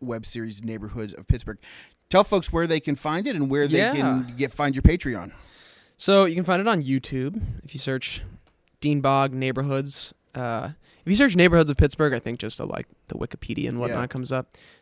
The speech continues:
Speaker 2: But they're, they're on YouTube, and then if you wanna support the show, you can search Dean Bog on Patreon.
Speaker 1: And where can
Speaker 2: And
Speaker 1: we p-, find you on socials?
Speaker 2: Um, I,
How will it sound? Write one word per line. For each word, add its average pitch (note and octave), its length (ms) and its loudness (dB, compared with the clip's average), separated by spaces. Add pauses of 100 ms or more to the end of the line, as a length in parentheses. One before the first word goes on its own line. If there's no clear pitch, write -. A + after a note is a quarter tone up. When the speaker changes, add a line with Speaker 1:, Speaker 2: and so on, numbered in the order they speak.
(120)
Speaker 2:
But C#3 260 0
they're, C#3+ 280 4
they're C#3+ 200 4
on D#3+ 180 4
YouTube, G#3+ 540 2
and C#3 180 0
then C#3 120 2
if C#3 100 -4
you C#3 80 0
wanna C#3 160 2
support E3 360 0
the E3+ 60 -4
show, F3 260 0
you C#3 160 -2
can C3 300 -4 (140)
search - 420 -6
Dean C3+ 240 -2
Bog B2 360 0
on A2+ 360 -4
Patreon. - 760 -6 (560)
Speaker 1:
And A2+ 80 -10
where - 0 -
can B2 120 -2
Speaker 2:
And A#2+ 100 -6
Speaker 1:
we B2+ 100 -4
p-, B2+ 300 -12
find A#2+ 180 -8
you A2 60 -10
on G#2+ 60 -8
socials? - 500 -16 (560)
Speaker 2:
Um, F3 420 6 (280)
I, F3+ 140 -4